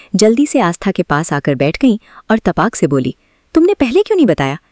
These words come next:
जल्दी फटाफट इसे खोलो ना, हम देखना चाहते हैं कि तुम हमारे लिए वहां से क्या लाई हो। मैं भी check करती हूँ।" ये बोलते हुए वंशिका काफ़ी खुश हो गई थी।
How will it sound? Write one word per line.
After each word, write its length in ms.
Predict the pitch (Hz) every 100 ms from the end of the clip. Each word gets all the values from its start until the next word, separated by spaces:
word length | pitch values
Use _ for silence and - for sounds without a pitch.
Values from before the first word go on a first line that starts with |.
| _ -
जल्दी 260 | 175 202 320
फटाफट 380 | 196 240 262 254
इसे 160 | 277
खोलो 260 | - 175 285
ना, 140 | 208 - _ _
हम 120 | 240 208
देखना 300 | 170 220 226
चाहते 280 | 208 196
हैं 80 | 285
कि 60 | -
तुम 160 | 269
हमारे 300 | 214 165 156
लिए 120 | 180 220
वहां 160 | 202
से 120 | 254
क्या 180 | 254 185
लाई 220 | 262 214
हो। 160 | 139 - _ _ -
मैं 120 | 185
भी 80 | 240
check 200 | - 185
करती 260 | - 135 143
हूँ।" 100 | 139 _ _ _ _ 170
ये 120 | 156
बोलते 320 | 135 135 214
हुए 240 | 240 190 - - - 202
वंशिका 400 | 190 190 254 294
काफ़ी 320 | 165 156 254
खुश 260 | - 170 156
हो 80 |
गई 160 | 135 135
थी। 180 | -